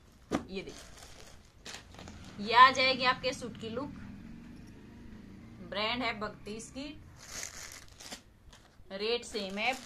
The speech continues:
तेरह सौ रुपए free शिपिंग। ये रहेगा जी इसका चौथा color, Wine color का suit और pink color का दुपट्टा। ये देखो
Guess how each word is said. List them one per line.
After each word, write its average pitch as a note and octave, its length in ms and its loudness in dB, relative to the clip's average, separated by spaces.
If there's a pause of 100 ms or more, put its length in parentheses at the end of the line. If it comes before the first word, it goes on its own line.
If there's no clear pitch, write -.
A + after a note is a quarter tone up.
(240)
तेरह G3+ 320 0
सौ G#3 140 -8
रुपए F#3+ 280 -4
free A3 240 -6
शिपिंग। - 400 -10 (1700)
ये A3+ 160 2
रहेगा B3+ 320 6
जी G#3 120 -2
इसका B3 260 0
चौथा A3+ 420 2
color, B3+ 260 0 (800)
Wine C#4+ 320 6
color C#4+ 280 10
का C4+ 140 4
suit C#4 400 -4 (1040)
और A#3+ 220 0 (300)
pink C#4+ 220 2
color C4+ 300 2
का C4 160 8
दुपट्टा। A3+ 500 0 (760)
ये F#3+ 120 -6
देखो - 320 -14